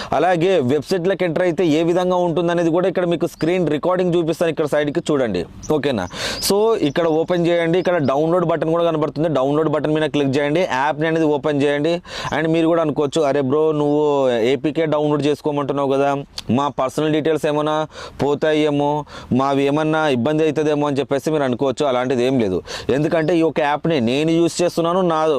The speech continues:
చాలామంది యూజ్ చేస్తున్నారు, సుమారుగా ఒక నాలుగు వందల, ఐదు వందల మంది పైన యూజ్ చేస్తున్నారు. ఎందుకంటే ఇది లాంచ్ అయ్యే రెండు రోజులైంది. చూడండి, లాంచ్ అయిన రెండు రోజులకి ఇంతమంది యూజ్ చేస్తున్నారంటే చూడండి, రాబోయే రోజుల్లో ఎంతమంది యూజ్ చేసుకోవచ్చు. And ఇది యాప్ స్టోర్కి, ప్లే స్టోర్కి వచ్చి రావగానే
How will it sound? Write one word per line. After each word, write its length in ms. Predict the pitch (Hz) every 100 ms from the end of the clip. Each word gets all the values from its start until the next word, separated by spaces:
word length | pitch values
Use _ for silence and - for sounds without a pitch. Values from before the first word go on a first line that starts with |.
| 110 -
చాలామంది 500 | 127 147 180 190 196
యూజ్ 180 | 196 196
చేస్తున్నారు, 380 | 185 185 147 117
సుమారుగా 320 | 156 156 165 170
ఒక 80 | 170 165 156 - - -
నాలుగు 240 | 135 143 147
వందల, 180 | 147 151 143
ఐదు 80 | 143
వందల 140 | 147 143
మంది 120 | 151 151
పైన 180 | 147 147 147
యూజ్ 200 | 147 156
చేస్తున్నారు. 280 | 135 135 117
ఎందుకంటే 300 | 139 151 165
ఇది 100 | 165 135
లాంచ్ 280 | 139 160 180
అయ్యే 140 | 190
రెండు 220 | 185 170 175
రోజులైంది. 440 | 175 165 117 95 - - - -
చూడండి, 380 | 175 202 170 190 185 123 120
లాంచ్ 280 | 131 175 180
అయిన 120 | 190 180
రెండు 160 | 165
రోజులకి 260 | 180 185 180
ఇంతమంది 340 | 180 165 165 170
యూజ్ 180 | 165 -
చేస్తున్నారంటే 520 | 165 165 160 156 175 196 190 - -
చూడండి, 320 | 156 165 165
రాబోయే 360 | 135 139 156 160
రోజుల్లో 480 | 156 156 156 170 165 - - - 123
ఎంతమంది 380 | 131 147 156 151
యూజ్ 240 | 151 -
చేసుకోవచ్చు. 460 | 143 - 139 127 143 139 - - 117 147
And 160 | 175 135 - - 139
ఇది 140 | 160 175
యాప్ 240 | 131 151 156
స్టోర్కి, 300 | 190 185 185
ప్లే 220 | 180 180
స్టోర్కి 300 | 170 185 170 160
వచ్చి 180 | 127 135
రావగానే 500 | 143 165 170 160